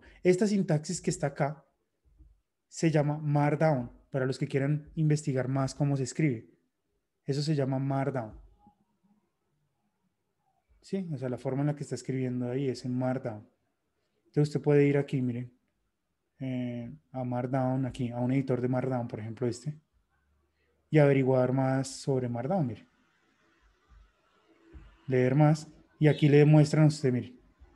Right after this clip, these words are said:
Bueno, incluso aquí, leer más, pero creo que uno puede también acceder acá, ¿no?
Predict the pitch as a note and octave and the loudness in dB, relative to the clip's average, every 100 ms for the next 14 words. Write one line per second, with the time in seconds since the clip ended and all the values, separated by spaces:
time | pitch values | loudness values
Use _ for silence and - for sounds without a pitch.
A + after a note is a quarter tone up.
0 | _ _ _ _ _ _ _ _ - - | _ _ _ _ _ _ _ _ -20 -20
1 | _ _ _ - - _ _ _ _ - | _ _ _ -20 -20 _ _ _ _ 4
2 | G3 D#3+ D#3 E3 E3 F3 F3+ F3+ F3+ F3+ | 8 8 10 8 10 4 4 6 6 4
3 | E3 - - _ _ _ _ _ _ _ | 0 -8 -20 _ _ _ _ _ _ _
4 | _ _ _ _ _ _ _ _ _ _ | _ _ _ _ _ _ _ _ _ _
5 | _ _ - _ _ _ _ - - - | _ _ -20 _ _ _ _ -20 -20 -20
6 | _ _ _ _ _ _ _ _ _ - | _ _ _ _ _ _ _ _ _ 0
7 | C#3 C#3 C#3 D3 D#3+ D#3 E3 D#3 C#3+ C#3+ | 4 6 6 6 4 4 2 2 2 2
8 | E3 D3+ D3+ D#3 D#3 D3+ C3+ C#3 C3+ D#3 | 4 4 6 4 4 2 2 0 -2 2
9 | C#3 C3 C3+ D3+ B2 | 4 4 2 0 -2